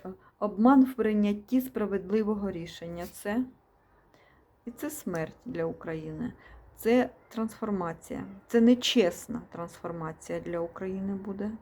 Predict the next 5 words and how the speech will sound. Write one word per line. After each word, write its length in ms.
Луна 540
і 40
трансформація. 1000
Нечесна. 920
Розумієте? 580